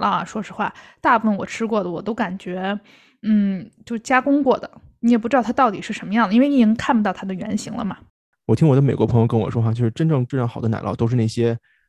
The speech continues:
Speaker 2: 就很大，它是一大块儿过来的，就像，怎么说呢，就像车轱辘一样大的那种，那么大的奶酪，那种都是很专业的农场里面做好直接送过来的，所以相对来说呢，价格也比较高，对吧？
Speaker 1: 对，对，对，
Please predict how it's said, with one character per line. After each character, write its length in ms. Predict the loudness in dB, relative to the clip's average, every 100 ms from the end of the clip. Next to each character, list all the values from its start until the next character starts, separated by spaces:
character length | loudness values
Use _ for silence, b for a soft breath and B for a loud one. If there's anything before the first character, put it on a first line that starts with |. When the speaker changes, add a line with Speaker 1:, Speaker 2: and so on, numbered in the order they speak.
| _
Speaker 2:
就 220 | -2 -2 -2
很 240 | 0 0
大， 220 | 2 -2 -2
它 100 | -4
是 140 | -2
一 40 | -2
大 220 | 0 0
块 140 | 0
儿 40 | 0
过 180 | 0
来 60 | -2
的， 120 | -6
就 100 | -8
像， 240 | -4 -2 -2 -6
怎 80 | -4
么 60 | 0
说 80 | 0
呢， 60 |
就 40 | 2
像 160 | 0
车 140 | 2 2
轱 140 | 4
辘 80 | 4
一 20 |
样 120 | 4
大 120 | -2
的 60 | -4
那 160 | -4 -4
种， 120 | -6 -2
那 80 | 2
么 80 | 4
大 100 | 4
的 80 | 2
奶 100 | -2
酪， 120 | -2
那 120 | -2
种 120 | 0
都 80 | 0
是 180 | 0 0 -2
很 180 | -4 0
专 180 | 2 2
业 80 |
的 80 | 0
农 160 | 0 0
场 180 | 0 -2
里 120 | -4
面 240 | -6 -6 -10
做 220 | 0 2
好 180 | 2 -4 -12 -8
直 100 | -2
接 80 | -2
送 180 | 0 -2
过 120 | -2
来 40 | -8
的， 100 | -16 -20 _ _ _
所 120 | -6
以 20 |
相 160 | -2 0
对 80 | 0
来 80 | 0
说 140 | -2
呢， 100 | -2 -4
价 140 | -4
格 80 | -2
也 40 |
比 80 | -4
较 100 | -8
高， 220 | -8 -8 -8 -8
对 100 | -8
吧？ 100 | -8 _ _ _ _ _
Speaker 1:
对， 140 | -2 -2
对， 140 | -6
对， 200 | -10